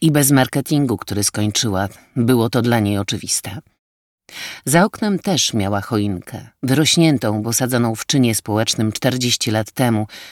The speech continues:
przez mieszkańców osiedla, ale ostatnio coś chorowitą. Za oknem był także typowy grudniowy polski dzień,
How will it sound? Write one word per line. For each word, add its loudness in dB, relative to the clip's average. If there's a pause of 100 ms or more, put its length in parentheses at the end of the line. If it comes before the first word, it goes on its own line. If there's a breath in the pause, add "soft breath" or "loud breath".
(120)
przez 0
mieszkańców 2
osiedla, 0 (560 loud breath)
ale -6
ostatnio -4
coś -4
chorowitą. -2 (760 loud breath)
Za 6
oknem 4
był 4
także 2
typowy 0
grudniowy 2
polski 0
dzień, 0